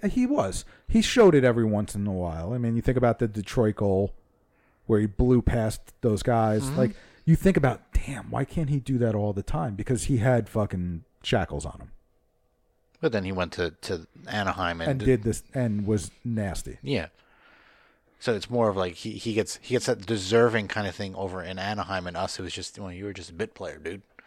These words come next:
Speaker 1: Yeah, he wasn't
Speaker 2: But,
Speaker 1: a big player for
Speaker 2: but,
Speaker 1: us.
Speaker 2: yeah.
Speaker 1: He was, him, Stevens, Brodeur, that, those were the, that was the core.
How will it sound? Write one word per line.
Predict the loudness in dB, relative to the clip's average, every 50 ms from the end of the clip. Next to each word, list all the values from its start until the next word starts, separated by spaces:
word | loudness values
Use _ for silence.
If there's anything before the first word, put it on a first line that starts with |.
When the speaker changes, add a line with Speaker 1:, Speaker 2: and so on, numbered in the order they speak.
| -20 -20 -20 _ _ _ -20 _ _ _ _ _
Speaker 1:
Yeah, | 0 0 2 2 2 2
he | 2 2
wasn't | 2 4 6 8 8
Speaker 2:
But, | 8 8 6 2
Speaker 1:
a | -2
big | -6 -8
player | -8 -8 -8 -8 -8 -8 -8 -8
for | -2 2
Speaker 2:
but, | 4 6 6 6 4
Speaker 1:
us. | 0 -8 -16 -14 -8
Speaker 2:
yeah. | -4 -2 -2 -2 -2 -4 -6 -8 -12 -12 -12 -12 -14 -16 -20 _ _
Speaker 1:
He | 4 6 8
was, | 8 8 8 6 2 -6 -10 _ -20 _ _ _ _
him, | 2 4 6 6 6 4 0 -4 _
Stevens, | _ -16 -2 2 4 4 6 4 4 0 -2 -4
Brodeur, | -6 -2 2 2 4 4 4 4 4 4 4 2 0 -4 -8 _ _ _ _ _
that, | -4 2 4 4 4 4 0 -6
those | -8 0 4 4 6 6 4 2 0
were | -2 -2
the, | -2 -2 -6 -8 -4
that | 0 0 0 2
was | 0 -2 -2
the | -6 -6
core. | -8 -8 -12 -8 -6 -6 -6 -6 -8 -12